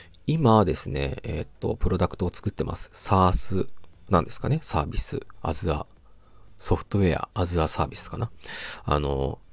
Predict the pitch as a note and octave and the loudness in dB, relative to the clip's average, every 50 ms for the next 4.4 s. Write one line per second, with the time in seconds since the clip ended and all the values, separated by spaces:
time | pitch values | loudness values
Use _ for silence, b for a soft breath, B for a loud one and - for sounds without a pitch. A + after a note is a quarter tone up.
0 | - - _ - - G#2+ - A#2 G2+ E2 - - - - - - - - b b | -20 -14 _ -2 0 2 4 4 2 2 0 -4 -6 -4 -4 -4 -4 -6 b b
1 | b b b b - - - - - - - - - - - - E2+ F2+ - - | b b b b -20 -18 -16 -14 -12 -10 -10 -10 -10 -10 -8 -4 -2 -2 -2 -2
2 | - - - - - - - - - - G2+ G2 - G2 F#2 - G#2+ G#2+ G#2 - | -4 -6 -6 -10 -20 -20 -20 -18 -8 -4 -4 0 0 0 0 2 2 2 4 4
3 | A#2+ A#2 - - - - - - C2 - - - E2+ B1+ - - - - - - | 2 4 4 4 4 4 2 -4 -4 -6 -2 -2 -2 -2 -4 -8 -8 -6 -6 -6
4 | - - - D2+ D#2+ - - | -6 -4 -6 -6 -6 -8 -10